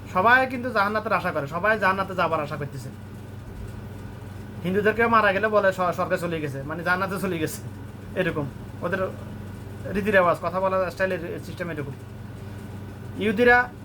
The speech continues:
হান্ড্রেড পার্সেন্ট মিয়া-, জা-, জাহান্নামী,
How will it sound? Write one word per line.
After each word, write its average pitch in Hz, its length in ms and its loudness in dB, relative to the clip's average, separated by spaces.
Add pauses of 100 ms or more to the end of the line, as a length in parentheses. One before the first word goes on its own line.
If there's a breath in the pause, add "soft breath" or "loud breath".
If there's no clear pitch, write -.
(380)
হান্ড্রেড 214 300 0
পার্সেন্ট 247 300 2
মিয়া-, 208 260 4
জা-, 202 840 -4
জাহান্নামী, 180 460 4